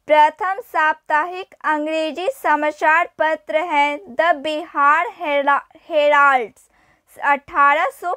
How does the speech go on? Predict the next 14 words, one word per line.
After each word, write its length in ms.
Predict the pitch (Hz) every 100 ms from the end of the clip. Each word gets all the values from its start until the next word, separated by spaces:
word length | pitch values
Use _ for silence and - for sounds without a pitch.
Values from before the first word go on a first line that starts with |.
| _
पचहत्तर। 840 | 311 302 320 277 _ - 269 214 - _ _ _ _ _ _ _ _ -
प्रथम 540 | 311 320 311 381 381 494
हिंदी 540 | 339 330 311 311 359
फिल्म, 580 | 415 _ 330 320 285 220 - _ _ _ _
प्रथम 580 | 302 302 302 349 359 381
हिंदी 500 | 427 339 320 320 349
फिल्म 540 | - - 320 339 339
है 400 | 381 349 294 285
कल 540 | 285 _ - 302 339 440
हमारा 800 | - 320 285 285 277 277 311 381 -
है। 380 | 330 285 240 175 _ _ _ _ _ _
प्रथम 540 | - 294 294 294 370 359
मैथिली 680 | 339 302 294 294 302 320
फिल्म, 500 | 349 _ 311 302 254